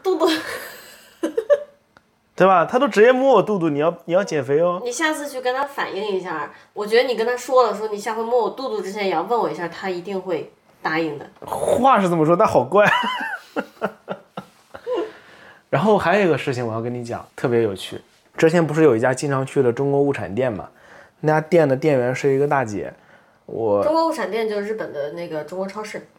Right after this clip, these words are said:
Speaker 2: 那个大姐平时话很少的，我去好几次她都不跟我搭话的。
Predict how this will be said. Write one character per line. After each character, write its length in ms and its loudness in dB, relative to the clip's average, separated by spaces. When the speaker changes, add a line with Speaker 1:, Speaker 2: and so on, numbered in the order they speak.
Speaker 2:
那 100 2
个 80 4
大 160 4
姐 100 2
平 160 -2
时 60 6
话 180 4
很 160 -2
少 180 0
的， 120 -8
我 120 -2
去 140 0
好 140 2
几 120 2
次 140 -2
她 80 0
都 80 2
不 140 -4
跟 100 2
我 100 0
搭 160 2
话 240 0
的。 120 -10